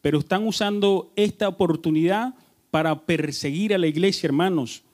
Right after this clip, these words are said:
para limitar a la congregación. Y es por eso que la iglesia no se puede detener, no se puede enmudecer,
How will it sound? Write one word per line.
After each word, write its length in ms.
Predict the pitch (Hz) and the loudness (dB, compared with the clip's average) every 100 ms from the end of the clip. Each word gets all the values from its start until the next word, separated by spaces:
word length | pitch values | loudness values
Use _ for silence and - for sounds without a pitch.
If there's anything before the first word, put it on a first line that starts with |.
| _ _ _ _ _ _ _ _ _ | _ _ _ _ _ _ _ _ _
para 240 | - 147 151 | -2 0 2
limitar 540 | 160 156 135 190 196 | 2 2 2 0 2
a 20 | |
la 160 | 202 190 | 0 2
congregación. 1040 | 190 165 160 147 127 - 196 196 143 110 _ _ _ _ | 2 2 0 0 -2 -2 -2 -2 -4 -8 _ _ _ _
Y 140 | - 139 | -6 -6
es 60 | |
por 180 | 143 180 | -2 -2
eso 180 | 180 175 | -2 -2
que 80 | 165 | -2
la 80 | |
iglesia 400 | 151 156 170 - | -2 0 -2 -2
no 300 | 170 165 190 | -4 0 0
se 180 | 214 185 | 0 -2
puede 260 | - 170 180 | 0 -2 0
detener, 600 | 165 156 151 185 135 110 _ _ | -2 -2 -2 -2 -4 -12 _ _
no 280 | 143 170 208 | -2 0 0
se 160 | 202 | -2
puede 360 | 160 185 196 196 | 0 2 2 0
enmudecer, 800 | 190 156 160 151 143 - 196 143 | -2 0 0 0 -2 -2 -2 -2